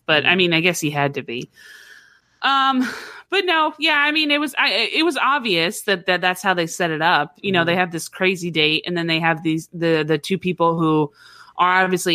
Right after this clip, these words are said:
Speaker 1: in the running, and they're, they're able to kinda keep their cool. And
Speaker 2: Mm-hmm.
Speaker 1: you even,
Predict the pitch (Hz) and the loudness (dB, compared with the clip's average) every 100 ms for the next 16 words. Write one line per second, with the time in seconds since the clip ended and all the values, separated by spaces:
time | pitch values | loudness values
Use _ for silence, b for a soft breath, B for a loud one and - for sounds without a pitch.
0 | 120 190 202 156 151 147 151 170 170 170 | 0 2 2 0 -2 -2 -2 -2 -2 0
1 | 165 160 - 175 175 170 165 151 151 - | 2 2 0 0 2 2 0 -2 -6 -2
2 | 156 135 - 180 - 147 - - 175 135 | -2 -4 -4 -4 -2 -4 -2 -2 0 2
3 | 143 - 180 185 - 202 220 247 226 | 0 0 -2 -2 -2 0 0 2 0